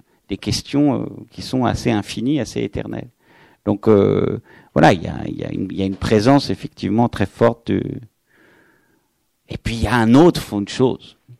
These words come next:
c'est qu'on voit partout retour, le fa-, faire retour le texte, euh,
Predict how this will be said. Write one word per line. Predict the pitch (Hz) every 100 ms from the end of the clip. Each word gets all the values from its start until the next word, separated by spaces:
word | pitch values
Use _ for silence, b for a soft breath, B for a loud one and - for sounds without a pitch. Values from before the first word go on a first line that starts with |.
| _ _ _ _ _ _ -
c'est | - 107
qu'on | 110
voit | 104 113 135
partout | - 95 - 139 127
retour, | 107 - 139 127 117
le | 98 95
fa-, | - -
faire | - 143 139 113
retour | 117 - 135 123 98 - _ _ _ -
le | 95
texte, | - 113 - -
euh, | 98